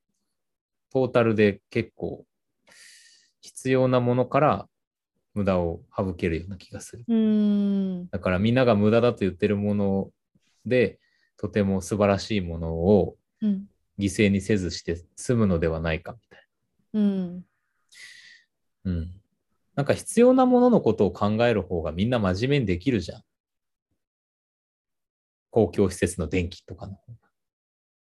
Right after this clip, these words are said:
Speaker 2: うん。
Speaker 1: うん。なんかパチンコ屋の電気を消そうみたいな話はさ、なんか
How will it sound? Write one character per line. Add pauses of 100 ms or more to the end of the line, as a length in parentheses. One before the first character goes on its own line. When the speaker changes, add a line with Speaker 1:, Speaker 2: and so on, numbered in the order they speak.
(100)
Speaker 2:
う
ん。 (400)
Speaker 1:
う
ん。
な
ん
か
パ
チ
ン
コ
屋
の
電
気
を
消
そ
う
み
た
い
な
話
は
さ、 (120)
な
ん
か